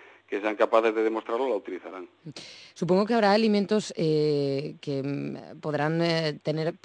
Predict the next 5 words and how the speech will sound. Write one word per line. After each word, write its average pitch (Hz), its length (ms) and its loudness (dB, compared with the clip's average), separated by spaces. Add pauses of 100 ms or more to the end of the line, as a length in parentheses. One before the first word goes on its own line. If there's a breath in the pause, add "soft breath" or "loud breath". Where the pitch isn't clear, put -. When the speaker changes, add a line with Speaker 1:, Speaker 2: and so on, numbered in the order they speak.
Speaker 2:
características, 165 640 -4
propiedades 165 640 6
para 160 160 0
ser 151 160 -2
funcionales 160 460 -2